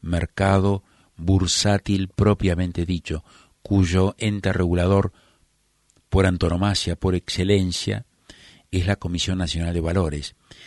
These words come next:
El Banco Central de la República Argentina, que es el ente rector de las políticas monetaria, cambiaria, financiera y crediticia de nuestra patria, es el ente regulador por antonomasia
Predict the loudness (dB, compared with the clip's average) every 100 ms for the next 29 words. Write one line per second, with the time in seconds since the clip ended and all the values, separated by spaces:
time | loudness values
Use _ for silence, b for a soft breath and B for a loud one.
0 | B B -6 -4 0 0 0 0 2 2
1 | 0 -4 -4 -2 -2 -2 -6 -6 -4 -4
2 | -2 -4 -6 -4 -4 -2 -2 -4 4 4
3 | 4 2 B B B -8 -6 -4 -4 -6
4 | -8 -6 -6 -4 0 2 2 -2 -6 -8
5 | _ -4 -2 2 2 0 -4 -10 b b
6 | 0 2 2 0 0 0 0 2 6 6
7 | 6 2 0 2 0 -2 _ B B B
8 | B B B B B B -8 -6 -2 0
9 | 2 2 0 -2 -4 -4 _ 2 4 6
10 | 4 -4 _ _ -2 0 2 -2 -4 2
11 | 4 4 0 2 2 2 2 2 2 -2
12 | _ _ _ _ _ _ _ _ 6 6
13 | 6 0 -2 0 0 -2 -4 -4 -6 -6